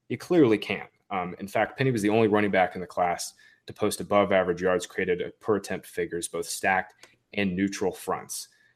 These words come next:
Um, he's also the fifth best runner in between the tackles behind Mixon, Alvin Kamara, Kareem Hunt, and Ezekiel Elliott in that order over the last three years. So he was, you know, very good against stacked boxes,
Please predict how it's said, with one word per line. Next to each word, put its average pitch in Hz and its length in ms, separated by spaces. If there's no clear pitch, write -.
Um, 92 140
he's 98 120
also 143 220
the 107 80
fifth 123 260
best 110 240
runner 104 240
in 101 160
between 104 300
the 87 40
tackles 95 560
behind 95 340
Mixon, 101 580
Alvin 95 220
Kamara, 90 500
Kareem 98 300
Hunt, 92 300
and 113 160
Ezekiel 98 480
Elliott 90 320
in 98 120
that 85 180
order 82 380
over 90 140
the 82 60
last 80 320
three 85 180
years. - 200
So - 180
he 113 140
was, 98 160
you 120 100
know, 92 80
very 123 260
good 123 160
against 110 220
stacked 98 260
boxes, 107 480